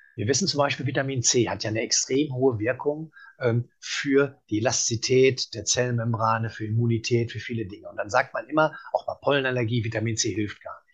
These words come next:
Aber wenn man die richtige Dosierung, zwei, drei Gramm nimmt, hören Sie gut zu, zwei bis drei Gramm, bedeutet das, dass es enorm helfen kann.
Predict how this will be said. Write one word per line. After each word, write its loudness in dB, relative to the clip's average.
Aber -2
wenn 2
man 6
die 8
richtige 2
Dosierung, 2
zwei, 2
drei 2
Gramm 2
nimmt, -6
hören -2
Sie 0
gut -4
zu, -6
zwei 0
bis -2
drei -6
Gramm, -4
bedeutet 0
das, 0
dass -2
es -2
enorm 0
helfen -4
kann. -8